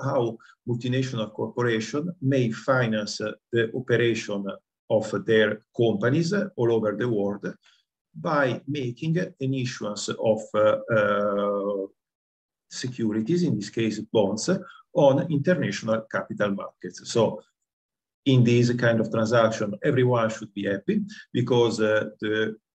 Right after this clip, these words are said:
company in Argentina and the, its subsidiaries, uh, in other, uh, um,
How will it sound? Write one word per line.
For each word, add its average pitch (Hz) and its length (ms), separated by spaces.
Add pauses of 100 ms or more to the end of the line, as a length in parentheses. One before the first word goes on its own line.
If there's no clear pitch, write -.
(140)
company 110 500 (340)
in 127 100
Argentina 107 840
and 101 180
the, 104 460 (200)
its 123 240
subsidiaries, 107 800
uh, 95 120 (340)
in 117 240
other, 107 640 (100)
uh, 110 40 (260)
um, 98 180